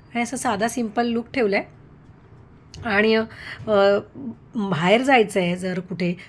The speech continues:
तर हे एवढं मोठं मंगळसूत्र तर मी घालत नाही. म्हणजे आपल्या कामाच्या ठिकाणी जाताना मी काय करते, छोटंसं मंगळसूत्र घालते. हे आता तुम्हाला दाखवताना मी असं दाखवलेलं आहे.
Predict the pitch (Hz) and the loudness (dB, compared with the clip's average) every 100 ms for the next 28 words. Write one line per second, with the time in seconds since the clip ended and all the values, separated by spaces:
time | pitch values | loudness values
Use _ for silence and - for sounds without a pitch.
0 | - - 262 269 - 220 254 247 247 247 | -12 -4 -2 0 2 4 4 0 0 -2
1 | 214 226 226 220 226 220 220 226 - 196 | 0 -2 -2 -2 -2 0 0 -2 -6 -4
2 | 208 180 175 170 165 165 175 180 180 - | 0 -2 -2 -4 -4 -4 -4 -4 -6 -12
3 | - 196 190 202 175 196 220 220 214 214 | -14 -6 -2 0 2 0 0 0 0 0
4 | 202 208 214 214 208 202 185 240 277 - | -2 -2 -2 -2 -2 -2 -4 -4 -8 -14
5 | - - 294 269 311 320 277 226 220 208 | -18 -6 -2 0 0 2 2 2 2 0
6 | 214 247 202 170 156 - - - - 240 | 0 2 0 -2 -8 -10 -20 -20 -6 0
7 | 247 262 240 226 240 190 196 214 240 247 | 0 0 0 0 2 0 0 -2 0 0
8 | 262 - 247 214 - 190 180 175 170 | -2 -2 0 0 0 0 2 0 0